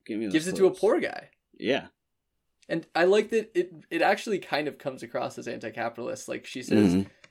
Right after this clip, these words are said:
Speaker 2: "Such things are worthless. You earthlings must open your eyes." And then, "I gave it to a poor man." Like, that's,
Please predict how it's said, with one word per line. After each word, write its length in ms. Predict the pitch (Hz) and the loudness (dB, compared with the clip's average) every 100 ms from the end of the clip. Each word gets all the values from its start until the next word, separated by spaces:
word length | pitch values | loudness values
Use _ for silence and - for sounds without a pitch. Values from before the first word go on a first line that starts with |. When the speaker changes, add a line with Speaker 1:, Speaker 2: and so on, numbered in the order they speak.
| _ | _
Speaker 2:
"Such 340 | - - - | 0 0 0
things 260 | - 160 135 | -2 -2 -2
are 80 | 131 | -4
worthless. 560 | 123 123 123 113 113 143 | -2 -6 -6 -8 -8 -6
You 140 | 143 | -6
earthlings 580 | 139 139 131 143 127 123 | -2 -2 -2 -8 -8 -8
must 200 | 131 123 | -10 -8
open 300 | 127 120 123 | -8 -6 -4
your 160 | 113 - | -6 -4
eyes." 400 | 113 107 104 - | -4 -4 -8 -10
And 220 | - 120 | -10 -4
then, 160 | 120 117 | -2 -2
"I 120 | 113 | -4
gave 220 | 120 127 117 | -2 -2 -2
it 80 | |
to 120 | - 107 | -6 -10
a 60 | |
poor 280 | - 120 117 | -6 -6 -6
man." 240 | 101 92 127 | -8 -10 -10
Like, 180 | 135 | -6
that's, 340 | 240 - - | -2 -2 -4